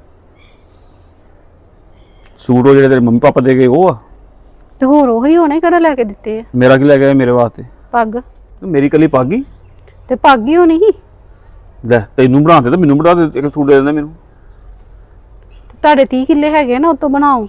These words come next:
Speaker 1: ਉਹ ਹੀ ਤੇਰਾ ਬਣਾਉਣਾ, ਇੱਕ ਮਾਨਤਾ ਨਹੀਂ ਹੁੰਦਾ ਵਾ, ਕੁੜੀ
Speaker 2: ਹਾਂ,
Speaker 1: ਨੂੰ
Speaker 2: ਮਾਨਤਾਨ ਕਾਹਦਾ? ਮੇ-, ਮੇਰਾ ਮਾਨਤਾਨ ਕਰਦੇ ਇੱਥੇ?
Speaker 1: ਲੈ।
Speaker 2: ਮੈਂ ਸਾਰੇ ਘਰ ਦਾ ਕੰਮ ਵੀ ਕਰਦੀ ਤੇ ਤਾਂ ਵੀ ਮੇਰਾ ਮਾਨਤਾਨ ਨਹੀਂ ਹੈਗਾ।
Speaker 1: ਕਿਉਂ ਨੀ
Speaker 2: ਸੂਟ
Speaker 1: ਮਾਨਤਾਨ?
Speaker 2: ਮੈਂ ਪੇਕਿਆਂ ਤੋਂ ਲਿਆ ਕੇ ਪਾਵਾਂ ਫਿਰ?
Speaker 1: ਉਹ ਤਾਂ ਉਦਾਂ ਦੇ ਕੇ ਤੈਨੂੰ ਇੱਥੋਂ ਘਰੋਂ ਹੀ ਮਿਲਦੇ ਆ।
Speaker 2: ਬੜੇ ਘਰੋਂ ਮਿਲਦੇ ਆ। ਲਿਆ ਗਏ ਨਾ ਉਦੋਂ ਚ ਪੈਸੇ ਕੱਢ ਕੇ ਵਿੱਚੋਂ।
Speaker 1: ਆਹ,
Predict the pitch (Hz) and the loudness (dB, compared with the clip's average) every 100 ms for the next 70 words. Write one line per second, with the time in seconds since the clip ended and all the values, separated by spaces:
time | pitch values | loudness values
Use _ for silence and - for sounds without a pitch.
0 | - 117 123 165 160 151 127 117 175 202 | -6 0 2 4 2 2 2 0 0 0
1 | 143 131 156 202 160 196 233 220 165 240 | 2 2 0 2 2 0 -2 -6 -10 -4
2 | 240 285 302 302 294 320 330 339 339 381 | 0 4 4 4 4 4 4 4 4 4
3 | 359 311 302 285 285 269 277 269 269 269 | 4 4 4 4 4 4 4 2 0 -2
4 | 254 220 208 403 415 415 - - - 131 | 0 -2 0 0 -2 -10 -12 -20 -16 -8
5 | 226 294 311 269 285 330 262 254 247 240 | -2 0 2 2 4 2 2 0 -2 -2
6 | 240 302 302 254 240 226 196 240 311 302 | -4 0 0 0 -2 -2 -4 0 0 2
7 | 294 269 240 254 269 311 320 262 233 - | 2 0 0 -2 -2 -2 0 0 -4 -12
8 | - - 117 311 294 269 269 294 - 233 | -4 -2 2 2 2 0 0 -2 -4 -6
9 | 247 285 320 285 262 226 220 240 - - | -2 0 0 0 -4 -4 -6 -10 -12 -20
10 | - 131 156 151 131 151 175 214 190 165 | -4 0 4 4 4 4 4 4 2 2
11 | 156 143 151 151 139 156 180 240 - - | 0 -2 0 0 2 2 0 -4 -10 -20
12 | - - 220 277 247 247 277 254 226 214 | -20 -6 -2 0 0 0 -2 -2 -4 -6
13 | 202 214 214 208 - 214 247 247 294 381 | -6 -6 -8 -12 -10 -2 2 2 2 2
14 | 453 392 370 320 285 269 240 220 285 277 | 4 4 2 2 2 0 -2 -4 -6 -8
15 | - - - 131 | -10 -20 -8 -6